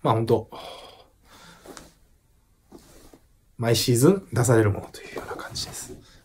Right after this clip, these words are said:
では、早速履いてみようと思います。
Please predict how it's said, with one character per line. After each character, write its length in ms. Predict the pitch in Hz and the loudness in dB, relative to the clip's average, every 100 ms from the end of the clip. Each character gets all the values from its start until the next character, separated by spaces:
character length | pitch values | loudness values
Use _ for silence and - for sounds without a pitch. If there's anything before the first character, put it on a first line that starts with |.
| - 117 | -6 2
で 100 | 110 | 2
は、 240 | 92 - - - - - - - - _ - | 2 -2 -4 -10 -16 -20 -20 -20 -20 _ -8
早 260 | - 98 | -4 -2
速 280 | 95 - 101 | -2 -2 -2
履 200 | - - | -4 -4
い 20 | |
て 100 | - | -8
み 140 | - - | -12 -14
よ 80 | - | -14
う 40 | |
と 120 | - | -14
思 100 | 127 | -16
い 80 | 127 | -16
ま 80 | - | -10
す。 380 | - - - | -10 -10 -16